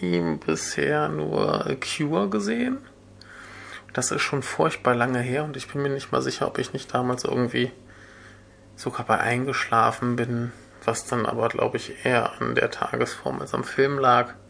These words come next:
Aber den muss ich auf jeden Fall noch mal nachholen. Genau, und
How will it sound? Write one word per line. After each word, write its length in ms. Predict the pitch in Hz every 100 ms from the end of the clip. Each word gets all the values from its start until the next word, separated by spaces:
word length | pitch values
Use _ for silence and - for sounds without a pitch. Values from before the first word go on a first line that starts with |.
| - - - - - - - - -
Aber 440 | - 123 120 120
den 160 | 120 120
muss 120 | 120
ich 120 | 117
auf 160 | 117 -
jeden 160 | 120 127
Fall 160 | 127
noch 140 | 120 123
mal 100 | 127
nachholen. 680 | 127 - - - 165 156 151 - - - - - - - - - - - - - -
Genau, 400 | - 233 139 117
und 300 | 117 123 131